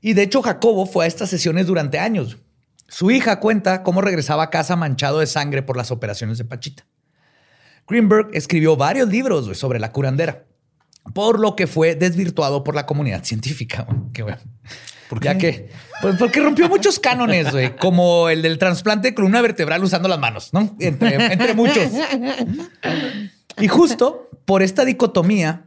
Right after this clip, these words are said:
Speaker 1: de, es de donde salió la frase de "era muy chamán para los científicos y muy científico para los chamanes".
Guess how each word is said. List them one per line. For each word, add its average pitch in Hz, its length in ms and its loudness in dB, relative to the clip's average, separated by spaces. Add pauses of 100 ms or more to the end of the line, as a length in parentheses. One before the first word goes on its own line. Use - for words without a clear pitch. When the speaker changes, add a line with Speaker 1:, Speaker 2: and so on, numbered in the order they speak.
Speaker 1:
de, 160 300 2
es 143 80 0
de 180 100 2
donde 175 220 2
salió 147 280 0
la 165 120 0
frase 165 400 -2
de 139 260 0
"era 147 160 0
muy 160 180 2
chamán 180 360 0
para 190 140 2
los 185 120 -2
científicos 180 640 -2
y - 20 0
muy 147 140 -2
científico 131 600 -6
para 107 140 -6
los 104 140 -10
chamanes". 156 580 -2